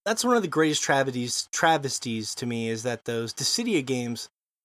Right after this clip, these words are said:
I've tried them. They're just not fun to play for me. And it's such a cool idea.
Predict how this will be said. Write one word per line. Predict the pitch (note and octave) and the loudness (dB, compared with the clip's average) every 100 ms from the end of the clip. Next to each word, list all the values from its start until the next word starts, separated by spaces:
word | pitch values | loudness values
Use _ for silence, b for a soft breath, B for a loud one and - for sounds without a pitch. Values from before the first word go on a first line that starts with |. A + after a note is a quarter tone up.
| _ - | _ -4
I've | G3 | -2
tried | - - F3+ F#3 | 0 4 4 4
them. | D3+ C#3 | 2 0
They're | D3+ | -2
just | B3 - | -4 -2
not | F#3+ G#3+ - | 0 0 -4
fun | - D#3+ A3 D#3 | -2 0 0 -2
to | B2+ | -6
play | - D3 F3 A#2 - _ _ - | 0 2 2 0 -8 _ _ -2
for | C#3 | 0
me. | A#2+ A2 - _ _ _ _ - | 0 -4 -8 _ _ _ _ -2
And | C#3+ C#3 C3+ C3 A#2 - - | 0 2 2 -2 -6 -10 -6
it's | D#3+ | 0
such | C4+ C4 | 2 2
a | E3+ | -2
cool | - B3 A3 | -2 2 4
idea. | G3+ E3+ C4 A2+ | 4 2 -4 -4